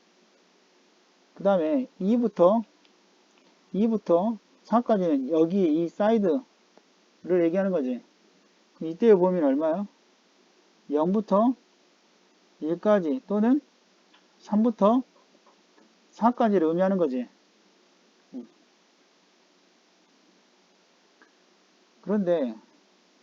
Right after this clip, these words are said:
이 에프엑스를 넣어야 되는데 에프엑스가 어때요? 그래프 뭘 넣어야 돼? 일부터 삼까지는 뭘 넣어야 돼? 둘 다 걸리죠? 그래서 얘는 이제 쪼개야 돼.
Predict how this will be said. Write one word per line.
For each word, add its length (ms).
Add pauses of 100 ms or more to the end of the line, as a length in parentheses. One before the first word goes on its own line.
(180)
이 140
에프엑스를 1000
넣어야 320
되는데 360
에프엑스가 800 (1500)
어때요? 500 (1600)
그래프 340
뭘 260
넣어야 180
돼? 260
일부터 360
삼까지는 480
뭘 180
넣어야 180
돼? 200 (1160)
둘 140
다 120
걸리죠? 520 (1200)
그래서 440 (440)
얘는 300
이제 100
쪼개야 380
돼. 200